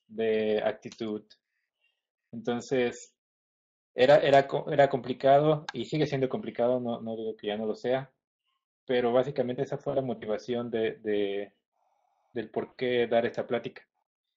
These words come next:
En el último año he recibido muchas preguntas por redes sociales, eh, a veces quiero hablar o saludar a un amigo y lo primero que me pregunta es, "Oye, ¿cómo lo hiciste? ¿Dónde estás?".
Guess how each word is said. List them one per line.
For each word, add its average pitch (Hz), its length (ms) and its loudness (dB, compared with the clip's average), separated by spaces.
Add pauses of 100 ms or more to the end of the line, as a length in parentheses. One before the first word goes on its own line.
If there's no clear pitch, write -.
(280)
En 120 100 -8
el 120 100 -4
último 139 380 0
año 151 240 2
he 143 40 4
recibido 135 460 0
muchas 131 300 -4
preguntas 123 480 -4
por - 160 -6
redes 117 180 0
sociales, 131 760 -2
eh, 107 340 -4
a 104 60 2
veces 113 240 -4
quiero 120 180 0
hablar 117 220 0
o 117 80 -4
saludar 117 320 -4
a 123 40 0
un 123 60 -6
amigo 135 400 -2
y 120 120 -2
lo 107 140 -6
primero 117 300 -6
que 120 60 -4
me 110 80 -4
pregunta 113 380 -6
es, 110 140 -8
"Oye, 139 260 2
¿cómo 143 180 -4
lo 135 60 -2
hiciste? 139 360 -6
¿Dónde 147 200 -4
estás?". 165 340 -6